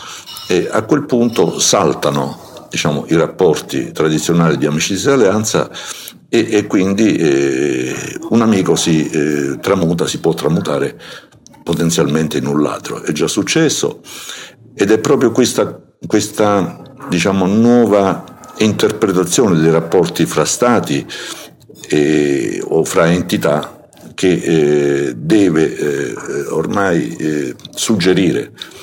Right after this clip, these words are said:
anzi imporre, di, eh, eh, tutelare, eh, al massimo grado i sistemi di sicurezza. Ecco, quindi, eh, chi, eh,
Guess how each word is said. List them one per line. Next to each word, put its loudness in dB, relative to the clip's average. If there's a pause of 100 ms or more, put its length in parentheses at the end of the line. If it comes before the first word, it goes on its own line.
(100)
anzi 0
imporre, 2 (1400)
di, 2
eh, 6 (1500)
eh, 2 (100)
tutelare, 4 (180)
eh, 0
al 2
massimo 2
grado 0 (380)
i -6
sistemi 0
di -4
sicurezza. -2
Ecco, -4
quindi, 2 (600)
eh, 0 (680)
chi, 2
eh, -2